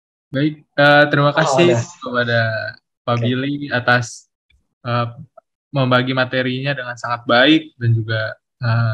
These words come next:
Speaker 1: terima kasih juga mungkin kepada adik-adik ya, kalau bis-, boleh manggilnya. Sangat antusias sekali dari tadi juga memperhatikan,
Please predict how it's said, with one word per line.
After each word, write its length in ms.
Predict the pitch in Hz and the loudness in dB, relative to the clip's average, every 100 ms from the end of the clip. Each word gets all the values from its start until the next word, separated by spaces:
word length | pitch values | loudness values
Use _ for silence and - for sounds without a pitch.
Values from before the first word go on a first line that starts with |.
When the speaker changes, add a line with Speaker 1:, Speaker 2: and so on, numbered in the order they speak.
| 113 | -6
Speaker 1:
terima 160 | 120 120 | -4 -2
kasih 400 | 123 117 120 120 | -4 -4 -4 -6
juga 160 | 131 143 | -6 -10
mungkin 240 | 139 147 | -8 -6
kepada 400 | - 127 123 120 | 0 2 2 2
adik-adik 460 | 120 117 120 147 147 | 0 -2 -2 -2 -2
ya, 160 | 131 | -4
kalau 240 | - 113 110 | -4 -8 -6
bis-, 160 | 113 | -6
boleh 240 | 123 113 117 | -2 2 2
manggilnya. 400 | 113 110 120 131 _ _ _ _ _ _ _ _ _ | 2 0 -6 -8 _ _ _ _ _ _ _ _ _
Sangat 560 | - 131 139 147 147 - - | 0 2 4 4 2 -6 -2
antusias 480 | 143 151 151 156 151 | 0 2 2 0 2
sekali 320 | 143 143 160 | 2 2 2
dari 160 | 147 | -2
tadi 400 | 139 131 127 151 | -2 -2 -2 -6
juga 220 | 127 120 117 | -6 -8 -8
memperhatikan, 840 | 117 120 117 - 113 139 143 147 | -8 -4 -6 -6 -4 0 0 -2